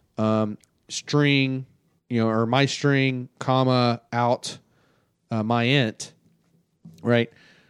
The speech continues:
And then, you know, carry on about your day, then you know that the try parse either failed or not. Uh, versus if you didn't do that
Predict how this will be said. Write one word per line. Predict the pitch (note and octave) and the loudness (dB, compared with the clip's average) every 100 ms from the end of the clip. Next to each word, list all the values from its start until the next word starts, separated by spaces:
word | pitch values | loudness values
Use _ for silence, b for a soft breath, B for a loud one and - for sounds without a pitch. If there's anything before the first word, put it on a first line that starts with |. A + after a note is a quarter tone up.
| b b - | b b -2
And | B2 | 0
then, | A#2 A2+ - - - | 0 -2 -10 -16 -6
you | A2 | -4
know, | |
carry | G#2 B2+ A#2 | -2 0 0
on | A#2 | 0
about | A2+ G#2 | 0 -2
your | A2 | 0
day, | C#3 C3 A2+ b b b | 2 2 0 b b b
then | C3+ C3+ | 0 2
you | C3+ | 4
know | C#3+ C#3 | 6 4
that | B2+ | 2
the | - | 0
try | C#3+ B2+ | 0 2
parse | C3+ B2 B2+ | 2 2 2
either | A2+ A2 | 0 0
failed | C3 B2 G#2+ | 2 2 2
or | |
not. | B2 C#3+ A2+ - _ _ _ _ _ _ - | 0 0 0 -6 _ _ _ _ _ _ -2
Uh, | A#2 A2+ A2 | 2 2 0
versus | C3+ C3+ D#3 - D3+ C#3 - - | 0 4 4 4 4 2 0 0
if | D#3 D#3 | 0 2
you | D3+ | 0
didn't | A#2 E3+ A#3+ F3 C#3+ - C3 | 0 2 2 2 -8 -10 -2
do | B2+ B2 A2+ | 2 4 4
that | A#2+ A#2 A2 - | 2 2 -2 -4